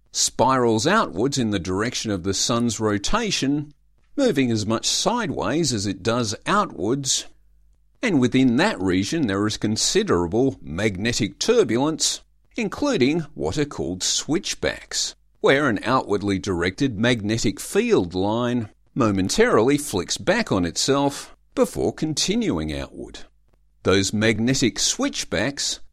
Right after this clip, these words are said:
flick out dense bursts of hot plasma, which add to the general energetic chaos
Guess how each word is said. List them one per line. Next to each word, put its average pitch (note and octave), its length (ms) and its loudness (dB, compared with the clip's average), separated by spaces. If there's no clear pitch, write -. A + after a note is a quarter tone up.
flick - 380 -2
out G#2 320 0
dense G2+ 320 -2
bursts G#2+ 560 -2
of F2 140 -4
hot - 320 -6
plasma, C#3 680 0
which - 300 -4
add A2+ 260 -2
to B2+ 140 -2
the G2 140 0
general A2 640 -2
energetic B2 720 0
chaos D3 640 2